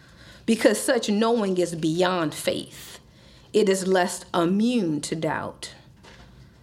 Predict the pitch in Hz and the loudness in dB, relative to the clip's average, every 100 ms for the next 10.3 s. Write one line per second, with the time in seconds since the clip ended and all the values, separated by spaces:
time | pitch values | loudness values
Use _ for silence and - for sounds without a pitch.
0 | - 202 214 214 226 233 214 202 269 196 | 0 2 2 2 2 2 0 0 0 0
1 | 196 208 190 208 240 180 165 165 247 220 | -2 0 2 2 2 0 -2 -2 -2 -2
2 | 170 139 135 - - - - - - - | -4 -8 -8 -10 -12 -14 -20 -20 -20 -20
3 | - - - - - 240 180 165 151 - | -20 -20 -20 -8 2 2 4 2 0 -4
4 | - - - 98 - - - - - - | -8 -8 -6 -6 -8 -16 -20 -20 -20 -20
5 | - 190 196 190 190 170 165 156 156 175 | -10 2 2 2 0 0 0 -2 0 2
6 | 170 147 123 - - - - - - - | 2 -2 -4 -8 -12 -14 -16 -20 -20 2
7 | 185 175 190 226 262 226 208 202 175 175 | 2 4 2 2 2 0 0 0 0 0
8 | 139 - - 208 156 147 - 104 - - | -2 -4 -2 0 0 -2 -4 -6 -8 -12
9 | - - - 170 156 160 151 - - - | -16 -20 -2 0 2 2 2 -2 -6 -4
10 | 147 135 | -4 -8